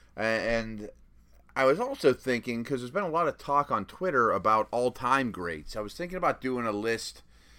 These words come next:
something along the lines of who are the best five linebackers ever, or best five defensive players, or something like that. I'm kicking that around in my cranium. I don't know exactly what I'm gonna do there. Um, but the top ten offenses, and these shows aren't gonna be super long. There's not a ton to discuss.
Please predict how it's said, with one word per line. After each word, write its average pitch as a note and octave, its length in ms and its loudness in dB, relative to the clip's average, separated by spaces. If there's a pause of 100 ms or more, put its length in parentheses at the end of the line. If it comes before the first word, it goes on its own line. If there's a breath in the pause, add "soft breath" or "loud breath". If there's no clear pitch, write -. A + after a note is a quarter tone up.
(220 soft breath)
something C#3 460 2
along A#2 380 0
the A2 80 -2
lines G#2+ 500 -2
of G2+ 220 -6
who C3+ 200 -6
are B2 60 -2
the G#2+ 140 -2
best G#2+ 340 -4
five G2+ 280 2
linebackers F2+ 640 -6
ever, D#2 360 -8
or D#2+ 380 -4
best B2 180 0
five A2+ 300 2
defensive G#2+ 380 -8
players, E2+ 520 -6
or E2+ 60 -14
something D3+ 320 -4
like G2 160 -4
that. F#2+ 160 -4
I'm A#2 120 -4
kicking A2 280 -8
that F#2 140 -6
around E2+ 240 -6
in D#2+ 80 -12
my D#2+ 80 -12
cranium. F2 440 -8
I F#2 100 -6
don't F2+ 120 -12
know E2 180 -10
exactly D#2+ 380 -12
what D#2+ 100 -10
I'm D#2+ 120 -14
gonna D2+ 160 -16
do D#2+ 200 -14
there. D2 280 -14 (640 soft breath)
Um, B2 300 4
but C#3+ 160 2
the A#2 80 -16
top G#3+ 300 8
ten F#3+ 220 6
offenses, C#3+ 680 2
and C4 140 -6
these B3 120 -2
shows F3+ 280 6
aren't C#3+ 160 4
gonna C#3 80 0
be B2+ 80 -2
super A2 320 -2
long. G2 240 -2
There's C3 160 -8
not C#3 180 0
a - 20 -20
ton B2 220 -4
to G#2+ 80 -6
discuss. F#2+ 560 -6